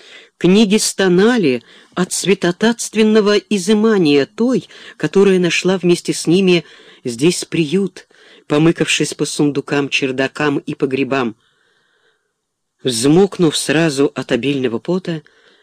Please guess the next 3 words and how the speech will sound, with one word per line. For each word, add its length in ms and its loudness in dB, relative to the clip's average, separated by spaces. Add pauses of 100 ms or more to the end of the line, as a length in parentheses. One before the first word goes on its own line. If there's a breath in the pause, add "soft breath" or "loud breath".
(160 soft breath)
Андрей 340 0
Николаевич 720 -2
обреченно 1120 0